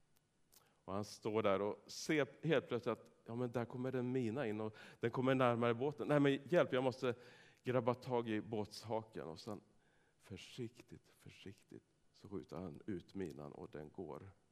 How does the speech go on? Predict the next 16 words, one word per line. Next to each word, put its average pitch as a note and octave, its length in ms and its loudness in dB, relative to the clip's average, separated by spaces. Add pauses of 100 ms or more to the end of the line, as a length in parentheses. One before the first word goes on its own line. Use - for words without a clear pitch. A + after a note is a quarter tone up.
förbi D#2 380 -12
båten. - 400 -18 (720)
Hade G#2 260 2
den A#2+ 280 4
minan A2 420 2
träffat G2+ 520 -6
den F#2 220 -4
båten - 480 -10
så F#2+ 240 -8 (520)
hade F2+ 340 -6 (320)
antagligen F#2+ 920 -2
båten G#2+ 360 0
sprängts F#2 500 -6
och F#2 180 -4
alla F2 360 -4 (100)
omkommit. - 840 -12